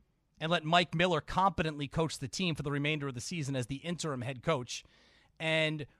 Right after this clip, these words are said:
Randall, though, through that first year, because the team was still losing, he was the face of the quote-unquote failed offseason of not getting those two big stars.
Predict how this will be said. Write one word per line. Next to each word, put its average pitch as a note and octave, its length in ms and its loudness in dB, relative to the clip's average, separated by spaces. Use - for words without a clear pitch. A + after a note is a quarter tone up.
Randall, A3 520 4
though, D#3 280 6
through A#3+ 240 -2
that A#3 160 4
first A3 360 0
year, F3 140 -2
because F3 300 0
the G#3+ 100 -8
team A3 220 -2
was F3+ 120 0
still F#3+ 240 -2
losing, F3 400 -2
he C4+ 240 -2
was C4+ 280 6
the A3 100 2
face A#3 420 0
of F3 180 2
the F3 260 -2
quote-unquote G3+ 580 2
failed G#3 460 2
offseason F#3+ 540 0
of C#3+ 100 -6
not F3+ 240 2
getting E3+ 180 0
those D#3+ 180 0
two - 160 -4
big D3 200 -6
stars. C3+ 420 0